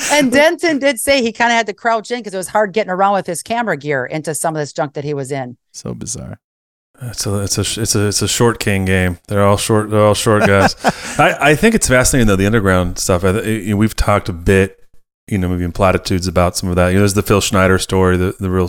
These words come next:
Speaker 3: famous one about this gun battle or with lasers and whatnot in an underground base with aliens.
Speaker 2: And he got cancer too. He got cancer. So.
Speaker 3: Yeah, he got cancer from that. And then you have all the Dul-, the Dulce New Mexico stuff, which is also very interesting, right? There's an, apparently a,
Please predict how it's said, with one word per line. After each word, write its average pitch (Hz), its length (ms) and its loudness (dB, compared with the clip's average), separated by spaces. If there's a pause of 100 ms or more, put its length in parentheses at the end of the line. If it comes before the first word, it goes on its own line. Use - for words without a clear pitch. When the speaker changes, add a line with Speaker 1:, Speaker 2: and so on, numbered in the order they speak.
(160)
Speaker 3:
famous 95 340 -2
one 92 160 0
about 90 320 -2 (560)
this 92 440 0
gun 98 340 0
battle 92 340 4
or 87 220 0
with 90 220 -6
lasers 92 400 2
and 90 140 -2
whatnot 90 320 0
in 87 60 -4
an 87 60 -2
underground 90 360 0
base 90 240 0
with 87 100 -2
aliens. 87 560 -2
Speaker 2:
And 123 100 4
he 160 80 6
got 117 180 2
cancer 123 360 2
too. 131 280 2
He 104 120 4
got 101 200 0
cancer. 85 500 -6 (120)
So. - 160 -6
Speaker 3:
Yeah, 101 200 2
he 107 100 2
got 104 180 2
cancer 113 360 -4
from 92 120 -6
that. 92 180 0
And 98 80 -2
then 107 120 2
you 104 80 2
have 101 300 0 (140)
all 104 120 2
the 95 100 -4
Dul-, 95 300 -2
the 98 320 0
Dulce 95 240 2
New 95 160 0
Mexico 90 540 -2
stuff, 87 340 -4
which 95 120 -8
is 90 120 -8
also 90 280 -4
very 87 420 -2
interesting, 85 420 -8
right? 85 160 -6
There's 87 280 -6
an, 90 200 -8
apparently 90 500 -4
a, 85 160 -4